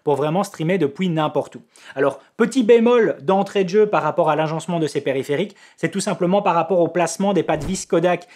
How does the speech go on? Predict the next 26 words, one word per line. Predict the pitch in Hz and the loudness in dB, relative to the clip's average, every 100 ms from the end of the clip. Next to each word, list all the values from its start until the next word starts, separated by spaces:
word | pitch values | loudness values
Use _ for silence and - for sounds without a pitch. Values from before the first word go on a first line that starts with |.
| _ | _
qui | - | -16
pour | 139 196 190 | -4 0 2
moi | 208 | 2
ne | 180 | 2
devrait | 147 143 151 | 0 0 -2
pas | 160 151 | -2 0
être | 139 - | -2 -4
ici, | 147 - 247 175 | -12 -8 -6 -2
mais | 143 | 0
bel | 165 170 | 2 2
et | 165 | 2
bien | 170 175 151 - _ | 0 -2 -4 -12 _
soit | - 214 196 - | -2 0 0 -2
sur | - 196 175 | -2 0 2
le | |
dessous | 160 156 - 269 - | 2 0 0 -2 0
ou | 233 | 2
le | 220 170 | 4 4
dessus, | 156 - 254 277 - - | 2 -2 -4 -4 -8 -12
parce | 143 | -6
qu'évidemment | 170 160 160 214 | -4 0 0 -2
tu | 240 160 | -4 -6
l'utilises | 170 175 185 233 - | -6 -4 -2 -2 -2
entièrement | 190 196 180 156 185 220 - | -2 -2 -2 -2 0 -2 0
en | 180 | 0
vertical. | 170 160 139 113 104 | 0 -2 -8 -12 -14